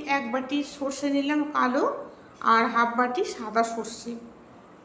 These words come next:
দিয়ে সর্ষেটাকে নিয়ে ভালো করে জল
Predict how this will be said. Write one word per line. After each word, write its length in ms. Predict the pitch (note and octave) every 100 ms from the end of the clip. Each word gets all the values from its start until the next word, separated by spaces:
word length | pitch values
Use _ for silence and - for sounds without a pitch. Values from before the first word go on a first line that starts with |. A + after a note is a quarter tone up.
| - C#4
দিয়ে 140 | C4 -
সর্ষেটাকে 580 | C#4 C#4+ D4 D4+ D4+ D#4
নিয়ে 320 | D4+ C#4+ C#4+ A#4+ - - - - - - - - - - - - - - - -
ভালো 300 | F#3+ B3+ C#4+ D#4+
করে 240 | D#4+ D#4+
জল 300 | B3 C4 B3